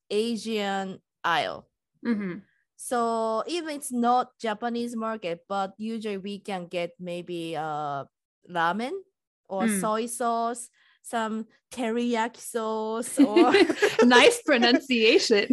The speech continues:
Speaker 1: <laughs>
Speaker 2: I love that teriyaki sauce. <laughs>
Speaker 1: Teriyaki sauce.
Speaker 2: <laughs>
Speaker 1: And yeah, I think most of them are pretty good and then
Speaker 2: Mm.
Speaker 1: almost similar.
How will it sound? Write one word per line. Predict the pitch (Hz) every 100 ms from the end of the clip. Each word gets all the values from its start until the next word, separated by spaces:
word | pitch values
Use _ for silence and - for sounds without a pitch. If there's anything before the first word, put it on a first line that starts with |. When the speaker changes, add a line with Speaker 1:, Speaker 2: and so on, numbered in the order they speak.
| - -
Speaker 1:
<laughs> | - 392 - 440 427
Speaker 2:
I | 220 226
love | 226 277 220
that | 208 -
teriyaki | - 226 233 226 214 208 233 - 185
sauce. | - 311 - -
<laughs> | -
Speaker 1:
Teriyaki | 247 254 262 349 285 330 -
sauce. | 277 - - - -
Speaker 2:
<laughs> | - 554 381 480 - 349 - 359 - - - - 311 _ - - 233
Speaker 1:
And | 311 359 370 381 381 320 _ _
yeah, | - 640
I | 403 466 -
think | 719 - 349
most | 311 381 554 - 427
of | 392 320
them | 269 269 - _ _ _ -
are | 254 247 247 240 233 _
pretty | _ 370 339 294
good | 214 208 208 233 320 -
and | 254 254
then | 262 262 254
Speaker 2:
Mm. | 240
Speaker 1:
almost | 262 262 262 277 -
similar. | 285 277 233 147 127 117 262